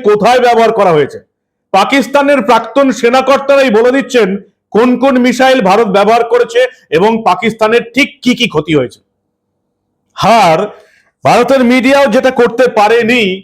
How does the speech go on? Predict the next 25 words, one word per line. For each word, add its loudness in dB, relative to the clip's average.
বা 0
ভারতের 2
এই -2
যে 2
সৌগত 0
রায়ের 0
মতন -2
নেতারাও 0
যেটা -2
বিশ্বাস -4
করছেন -4
না, 0
সেটাই 2
একেবারে 2
নিজেদের 0
কাগজে 0
ছবি 0
সহ -2
প্রতিবেদন 2
বার 2
করেছে 0
আমেরিকার -2
নিউ -2
ইয়র্ক -4
টাইমস, -2